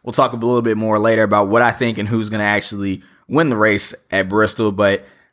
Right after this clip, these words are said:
before we move on to the twenty twenty-two schedule, just gotta talk about Dale Junior real quick. He had himself a day. He came back to race his one race of the year like he has been doing ever since he retired.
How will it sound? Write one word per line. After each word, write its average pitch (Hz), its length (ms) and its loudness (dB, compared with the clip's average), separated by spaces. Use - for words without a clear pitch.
before 185 300 4
we 175 120 4
move 160 240 2
on 147 280 2
to 123 360 0
the 104 380 0
twenty 139 340 -2
twenty-two 131 460 -2
schedule, 123 480 2
just 107 160 -6
gotta 107 180 0
talk 107 160 0
about 107 220 0
Dale 110 180 2
Junior 107 320 -4
real 98 200 0
quick. 107 320 -4
He 214 240 -2
had 185 320 2
himself 131 540 0
a 135 40 -2
day. 117 300 2
He 120 120 0
came 156 280 -2
back 135 220 2
to 131 80 0
race 117 300 2
his 123 100 -2
one 113 240 -2
race 107 240 -2
of 113 60 -8
the 107 60 -2
year 110 220 0
like 104 180 0
he 107 100 -8
has 113 260 0
been 101 140 -8
doing 98 320 -4
ever 110 240 0
since 107 200 -4
he 107 100 -4
retired. 113 640 0